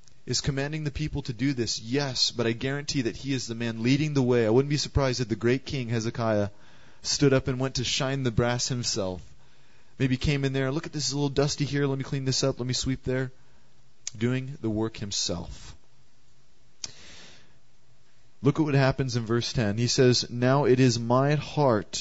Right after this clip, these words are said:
to make a covenant with the Lord God of Israel, that is, that his fierce wrath may turn away from us." Verse eleven, "My sons, be not now negligent, for the Lord hath chosen you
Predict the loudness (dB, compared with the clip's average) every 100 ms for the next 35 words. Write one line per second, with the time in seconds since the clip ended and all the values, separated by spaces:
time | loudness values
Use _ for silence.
0 | -4 0 4 4 2 -2 -2 0 0 0
1 | -2 -2 -2 -2 0 2 4 4 2 0
2 | 0 0 2 0 2 4 2 0 -10 -14
3 | -10 0 0 0 -4 2 4 4 0 -6
4 | -16 -18 -6 2 4 6 4 -2 2 4
5 | 4 2 0 0 0 0 0 -2 -4 -2
6 | 0 2 4 4 2 0 0 0 -2 -4
7 | -4 2 2 4 4 4 4 2 2 4
8 | 4 2 2 -2 -6 -14 -18 -18 -16 -8
9 | 0 2 2 0 2 2 2 0 -6 -8
10 | 0 2 4 4 4 2 -2 -4 -12 -18
11 | -18 -18 -18 -16 2 8 10 8 8 6
12 | 6 4 2 2 2 4 6 6 2 -2
13 | 0 2 2